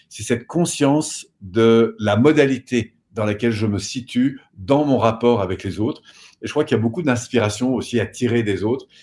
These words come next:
mais surtout pas de comparaison, disons, négative. Hein, le point qui est le plus, euh, contraignant, je crois, c'est l'autodévalorisation négative,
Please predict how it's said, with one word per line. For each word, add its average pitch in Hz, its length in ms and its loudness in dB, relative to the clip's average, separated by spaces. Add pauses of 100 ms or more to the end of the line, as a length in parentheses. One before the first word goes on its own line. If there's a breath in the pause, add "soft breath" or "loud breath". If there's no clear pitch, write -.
mais 110 80 -6
surtout 110 300 -4
pas 131 220 2
de 107 340 -2 (320 loud breath)
comparaison, 117 640 0
disons, 107 540 -4 (100)
négative. 101 680 0 (200)
Hein, 95 60 -8
le 95 160 -4
point 117 400 0 (220)
qui 107 160 -6
est - 20 -2
le 95 160 -4
plus, 107 480 -4
euh, 90 300 -2 (420 loud breath)
contraignant, 120 460 2
je 98 100 -2
crois, 117 300 0
c'est 104 400 -6
l'autodévalorisation 104 1040 -4 (240 soft breath)
négative, 104 640 -2